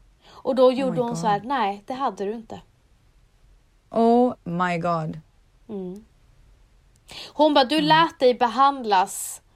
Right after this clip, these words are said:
Speaker 1: på ett sätt i nå-, i situationer som du ju idag inte låter dig själv behandlas."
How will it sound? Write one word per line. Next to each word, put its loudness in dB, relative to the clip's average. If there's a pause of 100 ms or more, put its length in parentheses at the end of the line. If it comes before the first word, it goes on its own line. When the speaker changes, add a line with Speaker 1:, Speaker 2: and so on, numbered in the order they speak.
(500)
Speaker 1:
på 0
ett 0
sätt -4
i -8
nå-, -4
i -6
situationer -4
som -8
du -2
ju -8 (140)
idag 2
inte -10
låter -6
dig -8
själv -8
behandlas." -16